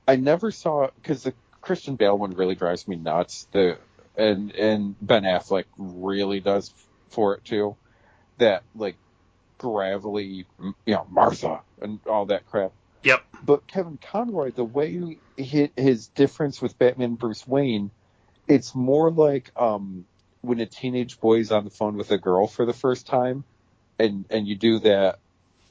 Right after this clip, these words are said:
Speaker 1: softer voice, like, that's his Bruce Wayne voice, but then Batman has the more confident voice.
Speaker 2: Yep.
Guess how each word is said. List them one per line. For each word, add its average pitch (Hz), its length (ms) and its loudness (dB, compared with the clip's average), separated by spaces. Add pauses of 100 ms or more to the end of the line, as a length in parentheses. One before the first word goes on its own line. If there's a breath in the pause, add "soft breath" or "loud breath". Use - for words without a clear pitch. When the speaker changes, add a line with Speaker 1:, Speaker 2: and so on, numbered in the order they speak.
(180)
Speaker 1:
softer 120 640 4
voice, 165 520 2 (1080)
like, 113 180 -6
that's 117 300 2
his 120 160 -8
Bruce 117 300 -8
Wayne 104 340 -6
voice, 143 500 -4 (800)
but 127 140 0
then 113 160 0
Batman 110 480 0
has 107 300 -8
the 120 100 -6
more 101 220 -2
confident 131 640 -4
voice. 151 520 0 (300)
Speaker 2:
Yep. 104 220 -2